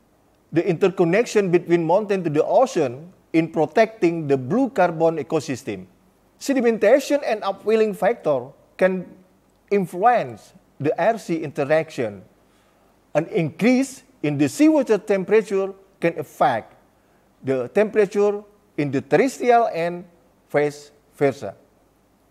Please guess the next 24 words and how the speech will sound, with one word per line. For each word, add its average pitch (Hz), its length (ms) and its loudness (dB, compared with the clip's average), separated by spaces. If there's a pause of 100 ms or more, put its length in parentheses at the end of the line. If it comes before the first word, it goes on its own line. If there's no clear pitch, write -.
(1000)
We 185 100 2
can 302 160 2
conclude 247 480 4
that 208 280 2
ocean 175 560 4 (280)
can 220 280 2
be 214 460 -4 (220)
climate 254 400 2
change 196 300 -2 (420)
mitigation 170 840 0 (400)
engine. 127 560 -2 (640)
I 180 100 6
P 247 160 2
C 311 140 -2
C 262 180 0
report 226 320 -2
two 220 80 -4
thousand 190 360 -2
twenty-one 185 600 0
mentioned 180 600 -4 (420)
that 156 260 0
terrestrial 170 480 2
ecosystem 233 720 -2 (540)
has - 580 -2